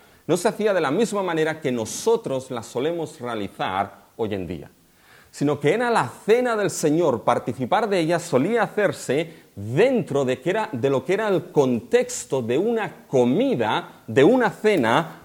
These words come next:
mucho mayor, en el cual al inicio de esa cena solía partirse el pan, se tenía la comida y después de esa comida se participaba de la copa.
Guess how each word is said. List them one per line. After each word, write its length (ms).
mucho 540
mayor, 440
en 160
el 180
cual 560
al 240
inicio 560
de 120
esa 220
cena 380
solía 560
partirse 760
el 140
pan, 420
se 340
tenía 580
la 240
comida 540
y 80
después 640
de 180
esa 300
comida 540
se 340
participaba 1600
de 220
la 200
copa. 320